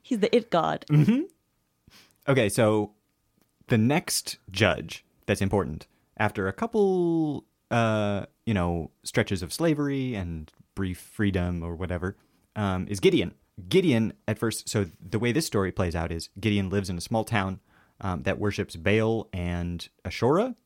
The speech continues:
Speaker 1: Asherah. Or
Speaker 2: Asherah?
Speaker 1: Asherah. I don't
Speaker 2: Yeah,
Speaker 1: know how it's
Speaker 2: yeah.
Speaker 1: pronounced,
Speaker 2: Anyway,
Speaker 1: but
Speaker 2: some other local gods. And then Gideon decides to stand up to, to Baal, and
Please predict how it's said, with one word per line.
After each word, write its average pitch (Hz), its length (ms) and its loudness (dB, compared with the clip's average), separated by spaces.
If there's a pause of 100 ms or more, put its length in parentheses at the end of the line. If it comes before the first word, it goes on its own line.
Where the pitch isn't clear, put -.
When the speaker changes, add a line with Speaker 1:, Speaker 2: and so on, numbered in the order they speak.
Speaker 1:
Asherah. 147 680 0
Or 98 40 0
Speaker 2:
Asherah? 123 440 2
Speaker 1:
Asherah. 160 460 2
I - 80 4
don't 156 100 -4
Speaker 2:
Yeah, 160 80 0
Speaker 1:
know 151 60 -2
how 143 40 0
it's - 100 -4
Speaker 2:
yeah. - 60 -14
Speaker 1:
pronounced, - 320 -8
Speaker 2:
Anyway, 113 240 2
Speaker 1:
but 104 60 -4
Speaker 2:
some 113 200 2
other 110 180 0
local 101 260 0
gods. - 400 -8 (140)
And 104 200 2
then 101 360 0 (200)
Gideon 156 260 4
decides 127 300 2
to 110 80 -10
stand 113 240 -2
up 104 100 -8
to, 95 220 -6 (120)
to 104 100 -4
Baal, 104 500 0 (240)
and 92 600 -2